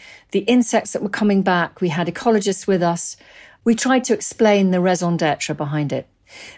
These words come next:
But what we realized was that only the people who were already engaged, or at least half curious and open-minded, came on those tractor and trailer rides.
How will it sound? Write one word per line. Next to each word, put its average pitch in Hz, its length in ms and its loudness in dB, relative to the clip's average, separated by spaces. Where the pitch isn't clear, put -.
But 240 140 4
what 311 140 4
we 311 100 6
realized 254 560 4
was 175 140 0
that - 200 -2
only 269 280 6
the 233 100 2
people 233 540 0
who 202 280 2
were 180 300 2
already 226 460 4
engaged, 175 760 0
or 175 320 2
at - 120 -2
least 196 260 2
half 202 400 0
curious 170 720 0
and 180 280 2
open-minded, 196 840 2
came 226 360 2
on 147 140 -2
those 143 200 -4
tractor - 360 -6
and 143 100 -8
trailer 143 300 -2
rides. 139 420 -4